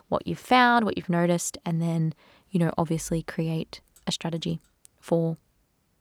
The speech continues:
Q two. That's the plan. That's what it's about. Sign up. The link is in the show notes. I'm very excited about it. I haven't done a masterclass in so long, or workshop, um,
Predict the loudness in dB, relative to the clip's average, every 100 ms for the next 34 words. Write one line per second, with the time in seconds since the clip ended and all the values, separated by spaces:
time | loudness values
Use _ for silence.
0 | _ _ _ _ _ -20 -12 -6 -4 -4
1 | -8 _ _ _ _ _ -8 -6 -4 -4
2 | -4 -6 _ _ -8 -6 -6 -4 -2 -2
3 | -4 _ _ -8 -2 -2 -4 -12 -20 -20
4 | _ -4 0 0 0 -4 -4 -2 -4 -2
5 | -4 -6 -16 -10 0 0 2 0 -4 -6
6 | -6 -6 -6 -6 -4 -2 -4 -10 -14 -16
7 | -16 -2 4 4 6 6 6 2 0 -2
8 | 0 -4 -2 0 0 0 -2 -2 0 0
9 | 0 -2 -4 -4 -12 -6 -4 -4 -4 -4
10 | -4